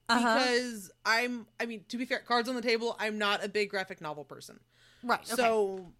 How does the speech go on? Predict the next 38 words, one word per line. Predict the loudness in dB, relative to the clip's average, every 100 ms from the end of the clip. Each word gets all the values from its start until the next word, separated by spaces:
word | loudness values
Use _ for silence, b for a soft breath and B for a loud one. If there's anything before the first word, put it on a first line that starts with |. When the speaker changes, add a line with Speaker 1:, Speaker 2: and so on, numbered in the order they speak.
| _ _
Speaker 2:
I | 2 4
wanted | 4 2 2
to | 0
give | 0 0
it | 0
the |
benefit | 0 0 0
of | 2
that | 0 0
doubt. | 0 0
Like, | -2 -2
it |
Speaker 1:
Mm-hmm. | -4
Speaker 2:
might | -4
just | -6 -6
be |
written | -2 -2 -2 -2
very | 0 0
much | -2 -4 -6
like | -8
a | -8
comic | -8 -8 -8
book | -8 -6
is. | -4 -6 -8
And | -6
Joey | -2 -2
said, | -4 -6
"Yeah, | -4 -2 0
it's, | -2 -4 -8 -20 b b b
it's | -6 -2
not | 0 0 0
written | -4 -4 -6
well, | -2 -2 -2 -4
but | -12
the | -12
grammar | -8 -8 -8 -12
is | -14 -12
fine." | -12 -12 -16